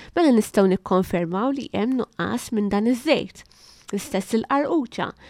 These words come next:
Em, spjegajtilkom fil-programm li għadda li l-qarquċa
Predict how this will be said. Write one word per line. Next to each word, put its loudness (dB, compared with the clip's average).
Em, -6
spjegajtilkom 0
fil-programm -2
li 0
għadda -2
li -4
l-qarquċa -6